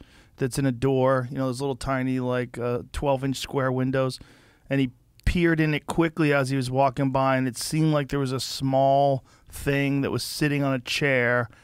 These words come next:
and there's people standing over it. But he doesn't know if it was a doll. He doesn't know if it was a, and so in his mind, he's like, "Fuck, did I see an alien? Like, what the fuck?" But he can't go back. It's not, like, everything's,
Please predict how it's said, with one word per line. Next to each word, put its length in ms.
and 80
there's 120
people 240
standing 440
over 320
it. 160
But 140
he 120
doesn't 180
know 140
if 80
it 60
was 120
a 80
doll. 800
He 120
doesn't 220
know 180
if 120
it 40
was 160
a, 120
and 240
so 400
in 140
his 160
mind, 440
he's 100
like, 160
"Fuck, 320
did 120
I 60
see 200
an 60
alien? 480
Like, 120
what 120
the 60
fuck?" 200
But 120
he 40
can't 280
go 140
back. 520
It's 160
not, 280
like, 280
everything's, 520